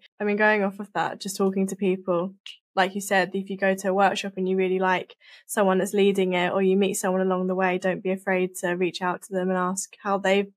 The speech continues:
succeeded in their industry. And there's, there's so many possibilities that you can work in, in design.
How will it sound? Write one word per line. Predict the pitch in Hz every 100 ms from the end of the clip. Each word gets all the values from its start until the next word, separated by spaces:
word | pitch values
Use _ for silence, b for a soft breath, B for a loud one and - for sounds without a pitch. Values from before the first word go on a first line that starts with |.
| -
succeeded | - - - 190 190 180
in | 185
their | 190 190
industry. | 190 185 185 185 180 196 _ _ -
And | 190
there's, | 190 190 _
there's | 214 214
so | 226
many | 226 190 190
possibilities | 196 196 180 185 185 170 180
that | -
you | 175
can | 185
work | 180 185 190
in, | 180 180 208
in | 185
design. | 190 190 180 180